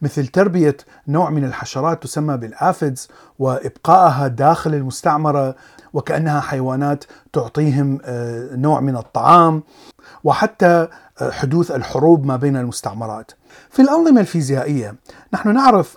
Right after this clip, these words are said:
أن، آه، مكونات ال-، المواد في الكون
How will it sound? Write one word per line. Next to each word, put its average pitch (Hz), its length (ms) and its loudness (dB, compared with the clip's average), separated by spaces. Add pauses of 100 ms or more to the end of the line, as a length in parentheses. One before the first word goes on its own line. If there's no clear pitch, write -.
أن، 147 160 0
آه، 135 260 -2 (340)
مكونات 156 1040 0 (180)
ال-، 135 280 -6
المواد 131 640 2 (240)
في - 180 -8
الكون 139 540 0